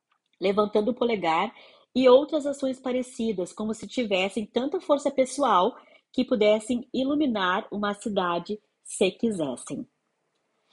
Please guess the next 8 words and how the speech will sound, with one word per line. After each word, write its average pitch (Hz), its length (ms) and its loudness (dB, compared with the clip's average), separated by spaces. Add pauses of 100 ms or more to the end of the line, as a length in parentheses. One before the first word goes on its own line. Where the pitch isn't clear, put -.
(140)
"Mas 254 160 6
o 285 60 6
que 370 140 6
está 415 220 4
acontecendo?", 233 1120 4
você 196 200 2
pode 196 320 2
perguntar. 175 800 -2